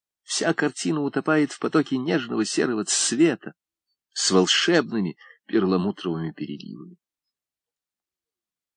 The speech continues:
Когда портрет был закончен, Франсиско стало ясно, что именно Хосефа и мать порицали в Хавьере.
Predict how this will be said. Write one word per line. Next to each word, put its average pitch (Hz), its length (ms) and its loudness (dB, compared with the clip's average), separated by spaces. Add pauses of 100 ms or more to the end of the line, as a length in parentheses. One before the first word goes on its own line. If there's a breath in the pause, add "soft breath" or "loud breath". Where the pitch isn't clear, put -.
(180)
Когда 127 420 6
портрет 165 480 8
был 156 260 10
закончен, 123 880 0 (1400)
Франсиско 156 640 4
стало 165 400 4
ясно, 107 640 4
что 170 560 10
именно 82 540 6
Хосефа 160 580 0
и 160 80 2
мать 160 300 -2
порицали 95 720 0
в - 80 -10
Хавьере. 71 600 -6